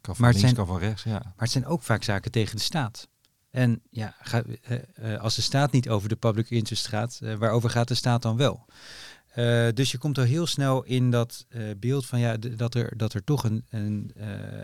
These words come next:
Speaker 2: een strijd wordt voorgelegd, een maatschappelijk meningsverschil, waar de rechter eigenlijk gewoon een beslissing over heeft te
Speaker 1: Ja,
Speaker 2: nemen.
Speaker 1: want alleen jij en ik kunnen al ergens totaal anders over denken in ons maatschappelijke, in ons maatschappelijke visie eigenlijk.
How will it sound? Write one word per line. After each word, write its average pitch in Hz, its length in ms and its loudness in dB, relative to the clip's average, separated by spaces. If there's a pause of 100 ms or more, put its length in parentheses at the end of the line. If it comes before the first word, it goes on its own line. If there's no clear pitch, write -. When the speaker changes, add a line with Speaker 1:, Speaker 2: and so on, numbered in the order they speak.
(300)
Speaker 2:
een 110 140 -8
strijd 135 320 0
wordt 123 160 -2
voorgelegd, 98 520 -6
een 107 100 -4
maatschappelijk 104 460 -6
meningsverschil, 120 720 -2
waar 113 120 -6
de 107 80 -6
rechter 110 320 -8 (160)
eigenlijk 101 320 -12
gewoon 104 180 -4
een 104 180 -6
beslissing 120 420 0
over 101 240 -2
heeft 92 200 -8
te - 60 -12
Speaker 1:
Ja, 104 80 -2
Speaker 2:
nemen. 87 80 0
Speaker 1:
want 85 140 -4
alleen 95 260 0
jij 101 200 0
en 98 80 0
ik 131 140 2
kunnen 113 220 2
al 101 220 0
ergens 101 300 -6
totaal 98 340 -4
anders 92 500 -4
over 92 320 -4
denken 98 480 -4 (320)
in 127 140 4
ons 107 160 4
maatschappelijke, 104 720 -2 (240)
in 110 120 0
ons 92 160 2
maatschappelijke 98 500 -6
visie 120 320 -6
eigenlijk. - 500 -16